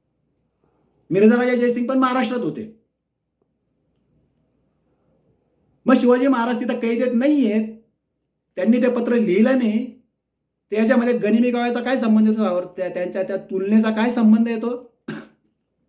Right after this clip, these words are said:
आणि ज्यावेळेस actually शिवाजी महाराज आग्र्याला औरंगजेबाच्या कैदेत होते,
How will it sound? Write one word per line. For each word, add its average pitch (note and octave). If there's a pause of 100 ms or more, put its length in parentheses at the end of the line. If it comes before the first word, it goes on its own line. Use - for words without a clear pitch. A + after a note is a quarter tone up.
(2000)
आणि F#3
ज्यावेळेस C#4
actually B3+
शिवाजी A3
महाराज G#3+ (540)
आग्र्याला A3 (380)
औरंगजेबाच्या B3
कैदेत A3
होते, A3